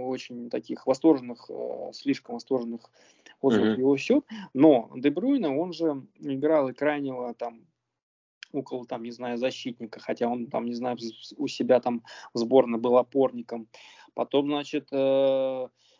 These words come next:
Speaker 1: постепенно, постепенно его переводили всё выше и выше. И с Реалом так он вообще сыграл, э, н-, нападающего второго. То есть, э, куча моментов. И в финале,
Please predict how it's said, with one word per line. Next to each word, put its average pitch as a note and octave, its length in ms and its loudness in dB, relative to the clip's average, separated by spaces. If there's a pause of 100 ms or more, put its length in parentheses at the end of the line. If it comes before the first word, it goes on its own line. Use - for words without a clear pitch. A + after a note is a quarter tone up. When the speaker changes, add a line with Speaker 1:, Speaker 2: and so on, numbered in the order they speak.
(160)
Speaker 1:
постепенно, C#3 580 -8
постепенно C3+ 560 -6
его B2 140 -8
переводили C3+ 600 2
всё C3+ 220 -4
выше C#3 320 -2
и B2 40 -4
выше. A2+ 520 -4 (520)
И C3+ 1500 0
с - 140 -8
Реалом C#3+ 440 2
так B2+ 200 -10
он C3+ 100 -10
вообще D3 300 -8
сыграл, G3 520 -2 (680)
э, B2+ 40 -12
н-, A2+ 600 -10 (420)
нападающего D3+ 800 4
второго. C3 640 -4 (840)
То A#2+ 180 -14
есть, - 320 -16
э, A2+ 960 -8
куча D3 320 0
моментов. B2+ 580 -2 (180)
И B2+ 400 -4
в - 60 -10
финале, C#3+ 720 4